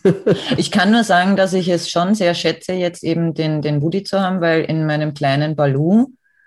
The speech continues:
Speaker 2: war, war das auch möglich, ähm, sexuell aktiv zu sein, aber, ähm, m-, es war halt schwierig. Also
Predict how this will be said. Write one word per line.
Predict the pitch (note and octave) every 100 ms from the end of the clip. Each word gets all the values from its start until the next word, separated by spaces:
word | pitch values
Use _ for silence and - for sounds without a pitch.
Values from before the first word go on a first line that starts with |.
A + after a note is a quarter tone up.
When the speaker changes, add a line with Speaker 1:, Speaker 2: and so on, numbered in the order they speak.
| _ _ _ _ _ _ _ _ _
Speaker 2:
war, | C3 E3 C#3+ C#3
war | D#3+
das | D#3+ C#3+ -
auch | C3+ C#3+ - D#3+
möglich, | D#3 E3+ E3+ G#3+ E4 - -
ähm, | F3 F3+ F3+ F3 F3+ F#3 F#3+ -
sexuell | - - D#3+ - E3+ D#3+
aktiv | - E3+ - F3+ F3
zu | -
sein, | F3 E3+ F#3 G3+
aber, | C#3+ D3+ E3+ E3+ E3 E3 -
ähm, | D#3 D#3 D#3 D#3 D#3 D3+ D#3+ E3+ _ _
m-, | C3+ C#3+ C#3+ - - _ -
es | C#3+ C#3+
war | C#3+ D3
halt | F3 G3
schwierig. | - E3+ E3 C3 B2+ - -
Also | C#3 C#3+ C#3+ C#3+ C#3+